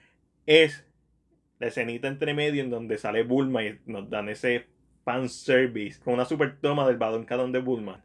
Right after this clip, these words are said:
Chicos, respeten, respeten, hay que respetar. Pero esa escena del secuestro está súper cool y ese callback a el filler de Goku y Piccolo aprendiendo a guiar. Dicho eso, cuando le enseñan el video a Gohan de Pan secuestrada actuando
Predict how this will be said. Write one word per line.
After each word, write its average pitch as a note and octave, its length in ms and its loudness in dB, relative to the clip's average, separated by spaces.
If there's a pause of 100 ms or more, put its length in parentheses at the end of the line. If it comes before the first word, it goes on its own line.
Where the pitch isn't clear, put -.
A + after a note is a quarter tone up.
Chicos, G#2 300 -6
respeten, G2 680 -4
respeten, G#2 440 -6
hay G#2+ 100 -4
que A2 80 -2
respetar. G#2 420 -4
Pero B2+ 140 4
esa B2+ 140 2
escena E3+ 240 0
del E3 100 0
secuestro D#3+ 340 0
está D3+ 160 -4
súper D3+ 240 0
cool D3+ 220 2
y B2+ 120 2
ese B2 280 -2
callback C#3 580 2
a A2+ 380 -2
el G#2+ 160 -2
filler A#2 380 0
de A#2+ 360 0 (140)
Goku A2+ 340 -2
y A#2+ 80 0
Piccolo B2+ 680 2 (220)
aprendiendo A#2+ 440 -4
a B2 60 0
guiar. B2+ 420 2 (340)
Dicho D#3+ 300 6
eso, D3+ 360 4
cuando B2+ 220 0
le B2 60 2
enseñan C#3+ 320 0
el F3+ 60 -2
video F3 260 4
a E3+ 60 6
Gohan E3 340 4
de C#3+ 120 0
Pan B2+ 180 -2
secuestrada D3 680 0
actuando A2+ 800 -2